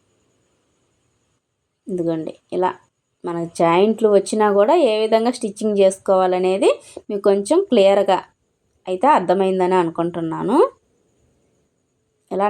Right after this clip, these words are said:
నీట్‌గా ఎక్స్ట్రా క్లాత్ అనేది కట్ చేసుకోవాలి. చూడండి, మనకి కరెక్ట్గా వచ్చింది. ఈ వర్క్ అనేది హ్యాండ్కి కరెక్ట్గా వచ్చింది. అలానే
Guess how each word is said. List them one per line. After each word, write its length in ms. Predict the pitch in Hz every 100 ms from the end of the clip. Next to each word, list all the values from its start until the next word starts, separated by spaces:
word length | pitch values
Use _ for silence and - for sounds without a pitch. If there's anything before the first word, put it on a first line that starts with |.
| 208
నీట్‌గా 360 | 190 190 196 180
ఎక్స్ట్రా 300 | 185 - 190
క్లాత్ 240 | 190 175 180
అనేది 220 | 185 247 277
కట్ 180 | 185 -
చేసుకోవాలి. 720 | 175 170 - 165 160 156 156 - _ _ _ _ _ _ _ _ _ _ _ _
చూడండి, 400 | - 165 165 165 - _ _ _ _ _ _ _ _ _ _ _ _ _ _ _ _ _ _ _ _
మనకి 240 | 196 202 175 214
కరెక్ట్గా 440 | - - - 226 208
వచ్చింది. 480 | 175 - 185 165 165 - _ _ _ _ _ _ _ _ _
ఈ 100 | 226 240
వర్క్ 280 | 196 175 - 240
అనేది 320 | 208 185 294 427
హ్యాండ్కి 420 | 226 202 214 214 392
కరెక్ట్గా 420 | 202 185 - 196 190 170
వచ్చింది. 460 | 170 - 170 165 - _ _ _ _ _ _ _ _ _ _ _
అలానే 460 | - 185 196 190 226